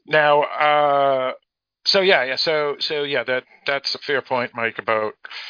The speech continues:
um, the king being indecisive specifically today, tonight. Um, I just wanted to throw out the oppos-, opposing view, which is based off of the darkness of the scene and the chaos. And I actually, at one point, thought it was just rebels running in.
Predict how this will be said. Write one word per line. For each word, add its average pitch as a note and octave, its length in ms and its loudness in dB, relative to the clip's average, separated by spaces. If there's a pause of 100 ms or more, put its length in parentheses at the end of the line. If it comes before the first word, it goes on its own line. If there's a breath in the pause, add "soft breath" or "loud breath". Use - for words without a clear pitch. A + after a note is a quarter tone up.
(180 loud breath)
um, A2 440 -2
the - 80 -10
king A2 400 -4
being A2 180 -6
indecisive G#2+ 680 -6 (460)
specifically G#2+ 460 -2
today, F#2 400 -4 (400 loud breath)
tonight. G2+ 300 -8 (640 loud breath)
Um, G#2+ 340 -4
I C3+ 100 2
just - 160 0
wanted A#2+ 200 0
to - 40 -6
throw G#2+ 160 0
out G#2+ 100 -4
the G#2 200 -4
oppos-, - 320 -4 (100)
opposing A2+ 340 -4
view, G#2 220 -6
which G2+ 220 -2
is G2+ 540 -6
based A#2+ 240 0
off A2 200 -2
of G#2 100 -12 (220)
the A2 80 -4
darkness A#2+ 520 0
of A2 180 -6
the G2+ 60 -6
scene A2 440 -6
and G#2+ 560 -6 (500 loud breath)
the - 80 -4
chaos. A2 500 0
And G#2 280 -10
I G#2+ 140 0
actually, G#2+ 520 -2
at G#2 180 -6
one A2 160 -6
point, G#2+ 240 -2
thought G#2+ 160 -2
it G2+ 40 -6
was G2+ 120 -6
just G#2+ 140 -4
rebels G#2+ 440 0
running G#2 300 -4
in. G2+ 300 -6